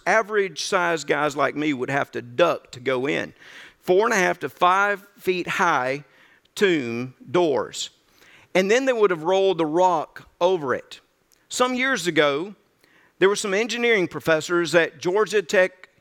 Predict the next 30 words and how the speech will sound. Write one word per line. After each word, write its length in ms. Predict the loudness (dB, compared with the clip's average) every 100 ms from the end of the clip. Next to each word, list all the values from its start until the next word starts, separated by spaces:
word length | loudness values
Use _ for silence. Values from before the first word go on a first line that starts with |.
| -6
University. 680 | -2 0 0 0 -6 -16 -6
Now, 300 | 0 0 0
I 200 | -2 -2
understand 760 | 0 -2 -2 -2 0 -2 -6 -14 -20 -18 0
that 160 | 2 2
all 400 | 0 0 2 2
of 80 | 2
those 280 | 2 2 0
engineering 500 | -4 -4 -2 -2 -2
professors 560 | -4 -4 -2 -2 -8 -8
at 80 |
Georgia 360 | -4 -2 -2 -2
Tech 280 | 0 0 0 _ -20 -6
University, 680 | 0 2 2 0 -2 -8 -8
they 220 | 0 2
do 180 | 2 0
much 480 | 0 2 0 -2 -8
inferior 580 | -4 -2 0 0 2 0
work 380 | 0 0 -2 -6
compared 540 | -6 2 4 4 0
to 100 | -4
the 280 | -4 -4 -4 -4
engineering 540 | -4 -2 -2 -2 -2
professors 600 | -8 -4 -4 -4 -8 -8
and 180 | -6 -6
students 440 | -4 -4 -2 -4 -4
at 140 | -4
Louisiana 460 | -2 -2 0 0 -2
Tech 300 | -2 -2 -4
University. 560 | -8 -6 -6 -8 -14